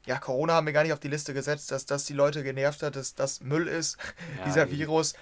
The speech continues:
Speaker 1: Da müssen wir gar nicht drüber reden. Ähm,
Speaker 2: Richtig.
Speaker 1: aber die U-S-Wahl, die war ja eigentlich, ähm, ist ja eigentlich noch ein ganz anderes Thema und ist ja eigentlich neutral. Da kann man ja nicht,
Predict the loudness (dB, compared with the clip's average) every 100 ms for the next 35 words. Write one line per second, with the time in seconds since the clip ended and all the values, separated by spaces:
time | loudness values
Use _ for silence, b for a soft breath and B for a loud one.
0 | B -2 2 4 6 4 4 2 2 -2
1 | -4 -8 B B B 4 4 6 4 4
2 | 4 -2 -2 2 2 6 8 8 4 B
3 | B -2 6 8 8 6 0 0 4 4
4 | 2 -4 -4 -6 0 2 4 0 -6 -4
5 | -2 -2 -2 0 -2 0 -2 -2 -4 2
6 | 2 2 -2 -4 -2 -2 -2 -2 0 4
7 | 4 2 0 -2 -2 -4 -8 -10